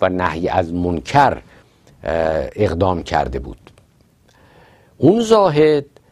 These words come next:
اه، محموله‌ای که، اه، غلام با خودش حمل می‌کرد، یعنی کوزهٔ شراب رو تفحص کرد و وقتی که دید،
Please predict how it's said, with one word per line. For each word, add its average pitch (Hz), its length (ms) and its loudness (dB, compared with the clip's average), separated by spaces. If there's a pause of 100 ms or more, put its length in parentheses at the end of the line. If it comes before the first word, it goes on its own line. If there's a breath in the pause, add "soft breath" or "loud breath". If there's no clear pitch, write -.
(540 soft breath)
اه، 78 560 -2 (760)
محموله‌ای 107 1120 0
که، 139 440 2 (640 soft breath)
اه، 80 180 -4
غلام 107 520 0
با 98 120 4
خودش 101 400 -2
حمل 95 320 0
می‌کرد، 92 720 -2
یعنی 98 380 -2
کوزهٔ 87 540 -4
شراب 98 480 0
رو 123 100 0
تفحص 101 760 -4
کرد 185 340 2
و - 40 4
وقتی 143 380 -2
که 147 160 0
دید، 127 400 0